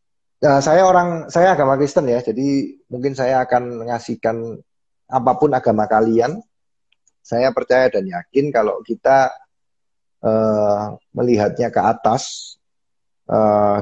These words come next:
kita tahu kalau Tuhan itu pasti beserta dan bisa mengubahkan apa yang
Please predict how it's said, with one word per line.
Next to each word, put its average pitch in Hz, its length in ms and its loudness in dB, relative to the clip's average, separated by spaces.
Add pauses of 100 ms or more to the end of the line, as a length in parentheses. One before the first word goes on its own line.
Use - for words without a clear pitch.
kita 120 320 0
tahu 120 400 4
kalau 110 260 4
Tuhan 101 320 0
itu 113 140 -2
pasti 110 320 -4
beserta 113 680 -4 (680)
dan 98 320 2
bisa 98 640 0 (720)
mengubahkan 120 800 0
apa 113 240 2
yang 110 400 -2